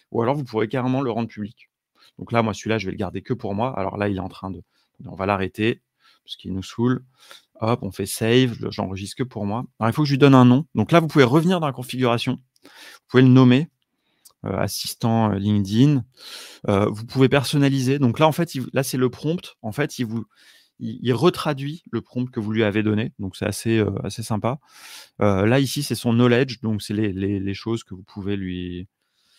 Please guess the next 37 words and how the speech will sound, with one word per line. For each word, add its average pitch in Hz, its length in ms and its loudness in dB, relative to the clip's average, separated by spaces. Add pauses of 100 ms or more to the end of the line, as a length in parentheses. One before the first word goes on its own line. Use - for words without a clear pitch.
(340)
euh, 92 340 -10 (120)
qui - 160 -20
sont 101 200 -10
intéressantes. 101 720 -6 (680)
Vous 123 120 -4
pouvez 160 180 4
aussi 165 260 2
lui 156 140 -4
donner, 139 500 0
lui 113 160 -10
dire 143 220 -4
qu'il 120 160 -2
a 110 40 2
le 107 40 0
droit 123 160 2
d'aller 127 160 2
sur 117 200 -4
Internet 113 420 0
ou 107 40 -16
pas, 120 220 -2
qu'il - 160 -16
peut 113 80 -4
générer 113 320 0
des 107 160 -6
images 104 220 -6
ou 104 80 -8
pas. - 260 -10
Là, 110 140 2
par 107 120 2
exemple, 107 240 0
les 101 160 -6
images, 120 220 -4
ça 98 80 -14
peut 98 120 -12
être - 40 -18
très - 180 -10
intéressant 104 480 -10